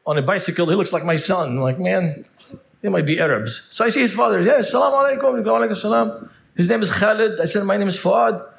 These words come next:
And it was during Ramadan. So he looks at me, he goes, "Fuad, uh, are you fasting during Ramadan?" I usually do a special fast, biblical fast. I said, "Yes." He said to me, "Oh, you're fasting?" Uh, I said, "Yes."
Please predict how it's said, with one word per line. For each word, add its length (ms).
And 220
it 180
was 140
during 240
Ramadan. 760
So 140
he 60
looks 160
at 80
me, 60
he 60
goes, 180
"Fuad, 340
uh, 380
are 120
you 220
fasting 500
during 220
Ramadan?" 560
I 60
usually 340
do 200
a 120
special 420
fast, 460
biblical 360
fast. 280
I 80
said, 180
"Yes." 540
He 80
said 160
to 60
me, 80
"Oh, 180
you're 280
fasting?" 560
Uh, 300
I 40
said, 240
"Yes." 540